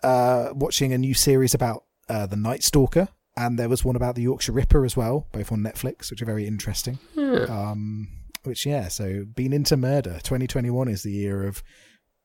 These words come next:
Speaker 1: serial killers.
Speaker 2: The year of My Big Fat Greek Murder.
Speaker 1: <laughs> My Big
Speaker 2: It's
Speaker 1: Fat
Speaker 2: the only
Speaker 1: Greek
Speaker 2: logical way they could go with the franchise, couldn't it?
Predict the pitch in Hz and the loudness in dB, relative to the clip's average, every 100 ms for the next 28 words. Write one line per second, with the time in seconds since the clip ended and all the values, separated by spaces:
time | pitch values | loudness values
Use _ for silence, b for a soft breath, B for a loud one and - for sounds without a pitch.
0 | _ _ - - 120 117 101 - - 156 | _ _ -6 -2 2 2 2 2 4 4
1 | 151 107 120 113 107 113 104 123 120 135 | 8 10 12 10 8 6 8 8 6 8
2 | 110 117 117 120 117 104 87 - - b | 6 8 6 8 6 6 4 -4 -16 b
3 | b b _ - - - 587 453 494 - | b b _ -20 -8 -2 -2 -2 -4 2
4 | 151 - 175 127 170 156 180 156 120 113 | 2 4 4 6 8 10 12 12 12 8
5 | 113 123 117 107 104 104 104 110 110 98 | 8 10 12 12 10 8 6 8 8 6
6 | - - 98 104 98 95 - - 98 98 | -2 4 6 6 2 -4 -4 -4 -2 -2